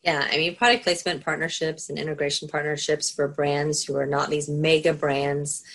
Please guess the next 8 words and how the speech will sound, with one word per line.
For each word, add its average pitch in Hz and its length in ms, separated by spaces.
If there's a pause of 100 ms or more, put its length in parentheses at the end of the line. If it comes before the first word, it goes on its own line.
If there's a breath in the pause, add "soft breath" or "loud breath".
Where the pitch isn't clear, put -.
(300 loud breath)
you 156 120
know, 151 560
that 233 260
can 220 140
still 208 320
be, 170 520
you 160 100
know, 151 280